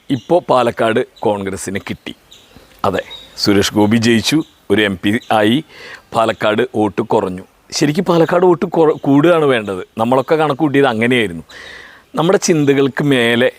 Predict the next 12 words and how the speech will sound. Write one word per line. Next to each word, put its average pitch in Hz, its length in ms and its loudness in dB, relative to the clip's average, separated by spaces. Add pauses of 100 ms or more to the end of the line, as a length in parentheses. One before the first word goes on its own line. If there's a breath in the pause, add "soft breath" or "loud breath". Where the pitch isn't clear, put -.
(180)
പ്രവൃത്തികൾ 113 560 0
ഉണ്ടായി 104 360 0
എന്നുള്ളതിൻ്റെ 98 680 -2 (280)
ഏറ്റവും 143 420 0
വലിയ 117 280 4 (160)
ലക്ഷണമാണ് 101 640 0
നമ്മൾ 90 240 -4
കണ്ടത്. 73 380 -10 (460)
അത് 131 220 4
തന്നെയാണ് 101 400 0 (160)
ഇപ്പം 98 200 -2
നടക്കുന്നത്. 76 600 -6